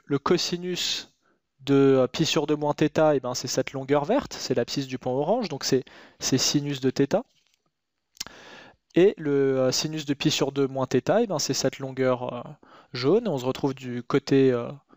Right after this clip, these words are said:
positif des y, donc il s'agit de cosinus de θ. Très bien, et tangente de pi sur deux moins θ,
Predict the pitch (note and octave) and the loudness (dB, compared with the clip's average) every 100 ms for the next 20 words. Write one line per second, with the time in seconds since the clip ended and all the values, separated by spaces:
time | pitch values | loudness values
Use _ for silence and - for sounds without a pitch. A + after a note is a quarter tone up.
0 | _ - D3 C3+ - D3 C3 B2 B2 D#3+ | _ 0 2 2 -2 0 2 2 2 2
1 | G#3 F3 - C#3+ D3 F#3+ C3+ - G#3+ - | 0 -6 -8 -4 -4 -4 -6 0 0 0
2 | D3+ A3+ A#3+ D3 - - _ _ _ _ | -6 -6 -2 -2 -2 -6 _ _ _ _
3 | _ _ _ _ _ _ _ _ _ _ | _ _ _ _ _ _ _ _ _ _
4 | _ _ - - - - - E3 B3+ D#3+ | _ _ -20 -18 -18 -6 -2 0 2 0
5 | - F#3 E3+ G3+ F#3 - D3+ E3 D#3+ D#3+ | 0 -2 0 0 -2 -2 -2 0 0 0
6 | D#3 D#3 - D#3 | 0 0 2 0